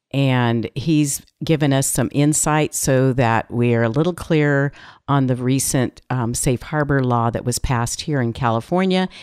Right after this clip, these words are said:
and that is, um, makes us the thirty-fifth state, I think, to,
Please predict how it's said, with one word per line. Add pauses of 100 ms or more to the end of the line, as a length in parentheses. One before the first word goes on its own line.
(260)
and
that
is,
um, (100)
makes
us
the
thirty-fifth
state,
I
think,
to,